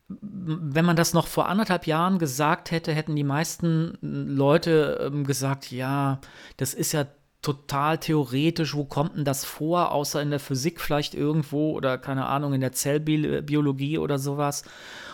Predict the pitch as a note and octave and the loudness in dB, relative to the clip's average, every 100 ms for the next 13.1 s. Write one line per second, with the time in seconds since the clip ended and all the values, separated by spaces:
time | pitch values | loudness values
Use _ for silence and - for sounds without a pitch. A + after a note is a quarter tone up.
0 | - - C#3+ C#3 G3 - - D#3 - D3+ | -2 4 4 6 4 4 0 -2 -2 -2
1 | B2+ D#3+ C4 D3+ A2+ A#2+ - - - - | 0 2 4 4 2 -4 -12 -20 -18 0
2 | D3 D#3+ E3+ D#3 - - G3+ B3+ - A3 | 2 4 4 0 -6 -4 0 2 2 2
3 | G3 F3 E3+ F3+ D3+ - G#3 G#3+ G3+ E3+ | 4 6 4 4 0 4 4 4 0 0
4 | E3+ E3 - - D3+ D#3 F3 C3+ - A2+ | -2 -2 -4 -2 0 0 0 -4 -4 -6
5 | - B2 - - - B1 A#1+ B1 B2+ A#2+ | -6 -6 -6 -6 -6 -4 -4 -6 -6 -6
6 | B2 A2+ - - - - - _ - D3 | -4 -4 -6 -10 -20 -20 -20 _ -2 2
7 | C#3 C3+ C#3+ B2+ D3+ B2 E3 G#3 G#3 E3+ | 4 2 0 -2 -2 0 0 2 0 -2
8 | E3 D3+ E3+ E3 C3+ D3 C#3+ G3+ F3 - | -2 -2 -2 0 0 0 2 2 0 -4
9 | D#3+ E3 D#3+ D3 C#3 C#3 C3+ C3+ B2+ B2+ | -2 0 2 0 2 2 2 2 0 -2
10 | C3 D3 D3 D3 C#3+ - B2+ B2+ B2 G#2+ | 0 0 0 -2 -4 -4 -4 -4 -4 -2
11 | B2+ C#3 C3 B2+ C3 - C#3+ C#3 B2+ B2 | -2 0 0 0 -2 0 2 2 2 0
12 | C3+ C3+ - C3+ C3 B2+ E3 D#3+ D3 C#3 | -2 -2 -4 -2 -2 0 4 6 6 4